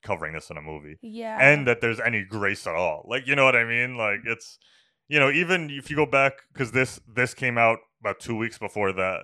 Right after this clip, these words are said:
Speaker 1: episode of Ellen where she comes out of the closet.
Speaker 2: Mm.
Speaker 1: So the world was changing in terms of how we view lesbians at the time. So, but, like, even that episode, like,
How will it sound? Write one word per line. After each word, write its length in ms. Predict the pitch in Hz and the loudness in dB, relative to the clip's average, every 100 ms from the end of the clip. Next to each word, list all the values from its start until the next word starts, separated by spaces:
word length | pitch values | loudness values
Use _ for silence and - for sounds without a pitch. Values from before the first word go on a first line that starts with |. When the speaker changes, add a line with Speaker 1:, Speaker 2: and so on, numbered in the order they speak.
| - | -8
Speaker 1:
episode 360 | 110 107 107 | -8 -6 -4
of 100 | 92 | -6
Ellen 360 | 95 98 101 104 | -4 -4 -4 -4
where 120 | 95 | -6
she 300 | 87 98 90 - | -6 -10 -12 -12
comes 180 | - 98 | -10 -6
out 80 | 90 | -4
of 40 | 82 | -4
the 40 | |
closet. 420 | - 87 90 117 - | -4 -4 -4 -8 -10
Speaker 2:
Mm. 560 | 240 226 220 202 - - | -12 -12 -14 -16 -18 -10
Speaker 1:
So 440 | 160 110 98 90 _ _ _ 139 | -2 0 0 -6 _ _ _ -8
the 80 | 135 | -2
world 360 | 143 196 139 | 4 6 4
was 140 | 110 - | 0 -8
changing 500 | 131 107 98 101 95 | -6 -6 -2 -2 -2
in 80 | |
terms 260 | 95 110 101 | -4 -6 -6
of 80 | 92 | -2
how 120 | 101 92 | 0 0
we 120 | 92 | -2
view 420 | 87 98 90 90 | -10 -10 -10 -8
lesbians 760 | 87 95 87 90 87 82 - - _ _ _ - | -4 -4 -4 -8 -8 -14 -20 -20 _ _ _ -6
at 140 | 107 | -6
the 60 | - | -6
time. 440 | - 92 104 117 _ _ _ _ | -2 0 0 -4 _ _ _ _
So, 440 | - - 123 104 98 | -8 2 4 4 0
but, 100 | 131 | 0
like, 160 | 127 113 | 2 0
even 280 | 120 185 196 | -2 -4 -2
that 180 | 107 135 | 2 4
episode, 480 | 143 117 - 110 98 | 4 0 -4 -2 0
like, 220 | 98 98 | 0 0